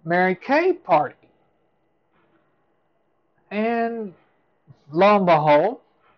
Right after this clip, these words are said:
I g-, I ended up getting a facial for the first time, which was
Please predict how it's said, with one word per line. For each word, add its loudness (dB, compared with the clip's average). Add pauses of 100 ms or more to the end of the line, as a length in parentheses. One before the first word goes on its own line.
(480)
I -4
g-, -10
I -6
ended -2
up -2
getting -6
a -8
facial -6 (640)
for -4
the -6
first -2
time, -12 (2500)
which -4
was 0